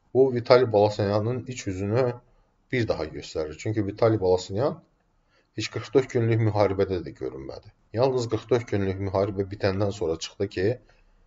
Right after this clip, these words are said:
"Mən ermənilərin, e, dövlətçiliyini müdafiə edirəm, mən qəhrəmanam, və mən filanam, mən beşməkanam."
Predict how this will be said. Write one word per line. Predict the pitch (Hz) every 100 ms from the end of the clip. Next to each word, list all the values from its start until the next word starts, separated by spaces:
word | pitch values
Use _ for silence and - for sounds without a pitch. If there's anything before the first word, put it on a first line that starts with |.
| _
"Mən | 87 110 113
ermənilərin, | 101 95 92 90 85 87 95 104 98 101
e, | 85 82 78 -
dövlətçiliyini | 92 85 82 - 82 82 104
müdafiə | 110 95 92 - 85
edirəm, | 85 85 85 85 90 - _ _ _ _ _ -
mən | 90 87
qəhrəmanam, | 78 - 82 87 101 95 92 _ _ _ _ _
və | 85 90 80 -
mən | - 92 92 82
filanam, | - 80 87 92 95
mən | 82 80
beşməkanam." | 73 - 76 - 67 62